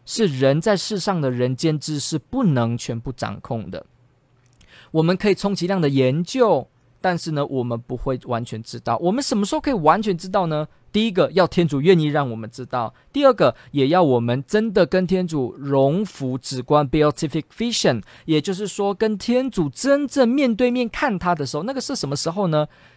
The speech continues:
有两种可能，一个是你活在世，天主超自然的给你，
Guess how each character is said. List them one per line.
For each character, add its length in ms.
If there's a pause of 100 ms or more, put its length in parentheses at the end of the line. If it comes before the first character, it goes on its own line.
有 160
两 220
种 180
可 180
能， 180
一 80
个 120
是 140
你 120
活 240
在 180
世， 220
天 260
主 120
超 300
自 160
然 140
的 120
给 240
你， 180